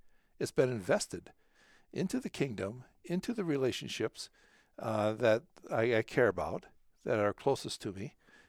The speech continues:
and people in my church, for example. And, uh, and God doesn't waste it.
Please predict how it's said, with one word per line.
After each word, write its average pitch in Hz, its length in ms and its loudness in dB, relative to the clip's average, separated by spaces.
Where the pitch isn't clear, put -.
and 113 560 -6
people - 260 -4
in 117 80 -10
my 127 80 -2
church, 101 320 -2
for 87 140 -6
example. 85 520 -12
And, 127 460 0
uh, 127 340 0
and 123 200 -8
God 175 280 -2
doesn't 175 280 -6
waste 220 300 -6
it. - 80 -14